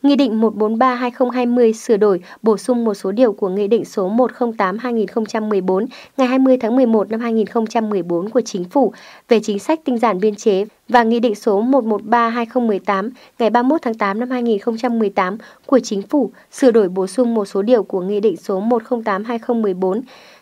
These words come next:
trong đó sửa đổi, bổ sung chính sách về hưu trước tuổi. Cụ thể, đối tượng tinh giản biên chế nếu có tuổi thấp hơn tối đa đủ năm tuổi và thấp hơn tối thiểu đủ hai tuổi với tuổi nghỉ hưu quy định tại khoản hai điều một sáu chín Bộ luật Lao động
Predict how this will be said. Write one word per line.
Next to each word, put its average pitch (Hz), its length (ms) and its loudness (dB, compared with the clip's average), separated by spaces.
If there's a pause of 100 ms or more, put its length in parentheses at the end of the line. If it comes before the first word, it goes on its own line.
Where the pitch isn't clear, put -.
trong 320 180 0
đó 226 160 2
sửa 269 220 2
đổi, 220 220 2
bổ 180 180 -2
sung 226 240 -2
chính 214 180 -6
sách 320 200 -2 (160)
về 208 140 2
hưu 214 220 -2
trước 294 200 -10
tuổi. 220 240 4 (720)
Cụ 285 160 2
thể, 233 280 2 (380)
đối 247 200 2
tượng 330 200 2
tinh 262 140 0
giản 233 200 2
biên 240 120 0
chế 226 300 2
nếu 233 240 2
có 208 160 -2
tuổi 233 240 2
thấp - 200 -8
hơn 277 200 4
tối 208 160 2
đa 247 180 2
đủ 226 140 0
năm 226 200 -2
tuổi 233 240 4 (240)
và 214 100 0
thấp 277 160 -4
hơn 262 240 4
tối 202 140 0
thiểu 226 240 2
đủ 202 160 -2
hai 240 180 0
tuổi 240 280 2 (280)
với 196 120 4
tuổi 254 180 4
nghỉ 208 240 2
hưu 226 280 2
quy 226 100 4
định 226 200 2
tại 226 160 0
khoản 196 240 -2
hai 233 220 -2
điều 208 180 0
một 202 180 -2
sáu 196 180 -4
chín 196 280 -4
Bộ 247 120 4
luật 226 200 0
Lao 233 140 2
động 226 180 4